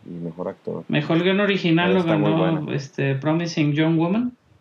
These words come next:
Speaker 2: que yo pensé que ella
Speaker 1: Sí.
Speaker 2: se iba a llevar el, el, el de actriz, este, secundaria, pero, digo, no, digo, el de actriz principal,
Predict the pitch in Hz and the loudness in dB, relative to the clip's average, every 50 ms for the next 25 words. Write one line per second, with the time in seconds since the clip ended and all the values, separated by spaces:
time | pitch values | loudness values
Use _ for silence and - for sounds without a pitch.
0 | _ _ - - - 147 135 139 147 139 139 - 147 151 - - 147 143 - 156 | _ _ -12 -6 -2 -2 0 0 -2 -2 -2 -2 -4 -2 -2 -4 -4 -4 -2 0
1 | 143 139 139 131 131 117 104 101 101 - - 139 135 135 135 135 135 131 127 123 | 0 2 2 2 2 4 2 2 0 0 0 0 0 0 0 0 0 0 0 0
2 | 131 135 135 131 127 127 123 120 117 135 135 135 131 127 127 135 135 131 127 131 | 0 0 0 0 0 0 -2 -2 -4 -4 -2 -2 -2 -2 -2 -2 -2 -2 -2 0
3 | 131 127 123 127 131 135 - - 143 143 143 143 - - - - - _ _ _ | 0 -2 -2 -2 -4 -6 -6 -4 -2 -2 -2 -4 -8 -12 -14 -18 -20 _ _ _
4 | _ _ _ _ _ - - - _ - - 139 135 135 - - - 135 139 143 | _ _ _ _ _ -20 -20 -20 _ -12 -10 -10 -10 -10 -12 -12 -8 -6 -6 -4
5 | 139 - - 147 147 - 165 165 165 170 170 175 185 196 190 - 147 135 131 131 | -6 -6 -8 -8 -4 -2 0 0 2 2 2 0 0 -2 -2 -2 -2 -2 0 0
6 | 131 131 131 135 135 - _ _ _ _ _ _ - - - 170 170 156 151 139 | -2 -2 -4 -6 -8 -12 _ _ _ _ _ _ -12 -10 -6 -4 -2 -2 0 -2
7 | 147 147 143 139 139 - 156 151 147 139 139 143 139 135 135 151 160 160 160 - | -2 -2 -4 -6 -4 -4 -2 -2 0 0 0 -2 -2 -2 -2 -2 -2 -2 -2 -2
8 | - 170 170 160 - - - 175 185 190 | -4 -4 -4 -4 -4 -6 -4 -4 -4 -4